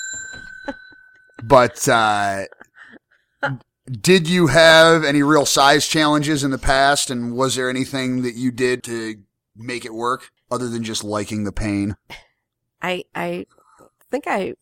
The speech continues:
Speaker 2: may have shared this with you, and if not, well, we're gonna do it right here on the podcast, is <laughs> I've never done anal with anybody but you.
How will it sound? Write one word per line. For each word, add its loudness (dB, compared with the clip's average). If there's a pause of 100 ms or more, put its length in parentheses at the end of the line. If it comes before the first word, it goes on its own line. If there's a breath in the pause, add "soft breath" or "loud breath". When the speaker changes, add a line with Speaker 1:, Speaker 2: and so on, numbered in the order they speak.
(100)
Speaker 2:
may -4
have -4
shared -6
this -8
with -8
you, -4
and -6 (540)
if -10
not, -6
well, -4
we're -6
gonna -4
do -6
it -6
right -6
here -6
on -4
the -8
podcast, -8
is -10 (220)
<laughs> -20
I've -6
never -2
done -2
anal -2
with -6
anybody -6
but -6
you. -10